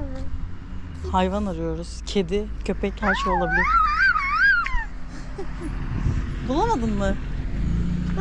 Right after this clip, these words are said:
Nerede kedi? Öbür tarafta kaldılar. Biz yanlış yere geldik.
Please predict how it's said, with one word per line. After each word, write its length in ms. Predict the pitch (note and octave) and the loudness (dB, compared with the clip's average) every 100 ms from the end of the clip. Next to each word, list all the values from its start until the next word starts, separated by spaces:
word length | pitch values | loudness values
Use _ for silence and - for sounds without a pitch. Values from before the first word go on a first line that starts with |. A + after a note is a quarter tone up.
| A4 B4 A#4+ A4+ A#4 - - C#4+ | 2 2 4 2 2 0 2 4
Nerede 280 | F#4 G#4+ | 4 2
kedi? 260 | F#4+ E4+ F4+ - - - - - - - - - - - - - - - - - - - | 2 2 2 0 0 0 0 0 0 -2 -2 -2 -2 -2 -2 -2 -2 -2 -2 -2 0 0
Öbür 180 | A#3+ C#4+ | 0 0
tarafta 460 | F4+ F4 D#4+ - F4+ | 0 2 2 0 -2
kaldılar. 340 | - D#4+ A#3+ A3+ | 0 0 2 2
Biz 120 | A#3+ B3 | 2 2
yanlış 380 | B3+ C4+ D4 | 4 2 2
yere 140 | F4 D#4+ | 2 2
geldik. 420 | D#4 A#3 G3 F#3+ | 4 2 2 -4